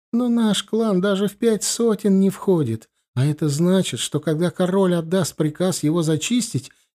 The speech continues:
никто и не вступится. Тот же Совет Десяти предпочтёт сделать вид, что дерзких никогда и не существовало.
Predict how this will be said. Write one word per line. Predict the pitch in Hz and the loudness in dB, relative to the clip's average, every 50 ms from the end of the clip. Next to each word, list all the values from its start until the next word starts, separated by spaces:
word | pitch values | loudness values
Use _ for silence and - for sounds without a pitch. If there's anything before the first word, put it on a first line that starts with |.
| _ - | _ -2
никто | 254 254 240 220 226 - - 214 196 | 0 0 0 0 -2 -2 -2 0 2
и | 185 185 | 4 4
не | 185 185 | 4 4
вступится. | 175 - - - 240 220 180 - 135 - - - - 104 - _ _ _ _ _ _ _ - | 2 0 -2 0 2 2 2 0 -2 -2 -2 -6 -6 -8 -10 _ _ _ _ _ _ _ -4
Тот | 269 269 233 | -2 -2 0
же | 202 208 | -2 -2
Совет | 190 - 214 208 214 226 220 180 | -2 0 0 2 2 2 0 0
Десяти | 175 196 175 - 214 196 180 - 220 | 0 -2 0 0 -2 -2 0 0 -2
предпочтёт | - - 160 151 156 - 165 156 151 - - 202 196 175 | 0 0 -4 -4 -2 -2 -2 -2 -2 0 2 2 2 2
сделать | 151 151 180 185 180 165 - - | 2 2 2 2 2 2 0 0
вид, | 202 220 208 | -2 -2 0
что | - - - 175 | -2 -2 0 -2
дерзких | 160 147 135 143 196 202 185 190 - - 135 - | -2 -2 0 0 0 0 0 -2 -4 -4 -4 0
никогда | - 160 156 151 - 165 156 156 175 185 | 0 0 0 0 -2 -4 -4 -2 0 2
и | 180 180 | 2 2
не | 180 170 | 2 0
существовало. | - - 185 156 - - 175 - - 185 185 185 190 185 170 151 123 107 | 0 -2 -4 -4 -4 -6 -6 -4 -2 -2 0 0 2 0 0 0 -2 -4